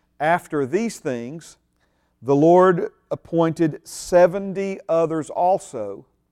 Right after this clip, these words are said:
and sent them two by two before his face into every city and place where he himself was about to go. And he said to them, 'Harvest truly is great, laborers are few.'" That sounds like something we've heard before.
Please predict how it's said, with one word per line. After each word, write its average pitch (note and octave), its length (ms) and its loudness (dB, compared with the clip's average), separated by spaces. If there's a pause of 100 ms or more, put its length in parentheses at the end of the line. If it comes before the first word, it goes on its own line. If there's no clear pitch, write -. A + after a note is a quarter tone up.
(460)
and C#3 200 -8
sent F#3 480 -8
them D#3 360 -4
two F3 260 -6
by E3 200 0
two D3 260 -2
before D3+ 380 -6
his D#3 180 -8
face B2+ 440 -8 (320)
into C3 300 -10
every D3 280 0
city A#2+ 480 -6 (300)
and B2+ 220 -12
place B2+ 380 -2
where C3 240 -4
he C3+ 420 -6 (340)
himself B2+ 800 -4 (400)
was B2 260 -2
about A#2 460 -2
to C3+ 100 -10
go. C#3 460 2 (760)
And B2+ 240 -6
he D3+ 140 -4
said D3+ 320 4
to E3+ 80 -2
them, D3+ 460 -8 (360)
'Harvest C#3 420 2
truly D#3 260 4
is C3+ 100 0
great, D3+ 280 2
laborers C#3+ 440 -2
are D#3 60 -8
few.'" D3 340 0
That A2+ 140 -8
sounds C3+ 240 -10
like B2 160 -6
something C#3+ 180 -10
we've C3 140 -12
heard D3 180 0
before. C#3 380 -8